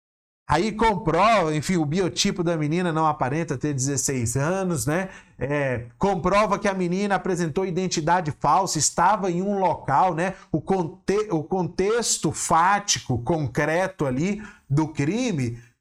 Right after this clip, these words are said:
tudo indica que ele não tinha como saber, não tinha conhecimento, porque tudo indicava que ela era maior, pá, pá, pá, mas,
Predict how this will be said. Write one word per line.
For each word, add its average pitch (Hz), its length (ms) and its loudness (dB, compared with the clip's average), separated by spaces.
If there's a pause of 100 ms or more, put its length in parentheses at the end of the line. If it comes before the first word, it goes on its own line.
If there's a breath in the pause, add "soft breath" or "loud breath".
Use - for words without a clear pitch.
tudo 240 320 0
indica 220 540 0
que 226 100 -4
ele 233 160 0
não 269 300 -2
tinha 247 320 -2
como 226 380 -2
saber, 240 500 0
não 190 140 0
tinha 208 240 -2
conhecimento, 226 720 -2
porque 160 220 -2
tudo 233 260 -4
indicava 220 580 2
que - 120 -2
ela 175 120 2
era 175 220 0
maior, 208 720 2 (140 loud breath)
pá, 175 120 0
pá, 208 160 2
pá, 208 420 4
mas, 156 220 0